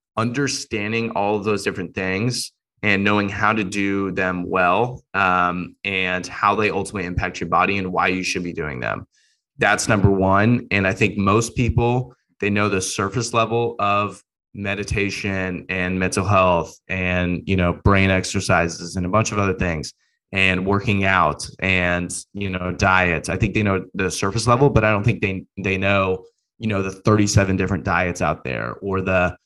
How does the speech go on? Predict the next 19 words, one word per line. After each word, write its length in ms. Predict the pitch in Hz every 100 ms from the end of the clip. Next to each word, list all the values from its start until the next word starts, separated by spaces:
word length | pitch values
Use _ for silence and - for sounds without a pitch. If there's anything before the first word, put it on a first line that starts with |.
| _
the 60 | -
nineteen 500 | 101 98 82 - 110
different 300 | 98 98 95
workout, 580 | 95 92 104 90 85 - _ _
not 140 | 104 101
only 160 | 101
programs, 640 | 90 - 127 117 110 98 95
but 200 | - -
styles 840 | - - 95 92 80 52 52 - -
or, 500 | 101 95 92 90 92 _ _ -
you 80 | 101
know, 200 | 92 87
the, 280 | 95 95 -
the 100 | 101
seven 480 | - - 101 104 101
different 360 | 101 - 98
meditation 680 | 95 95 85 110 101 - 90
models 640 | 90 90 85 50 52 - - _ _ -
or, 580 | 104 98 95 92 92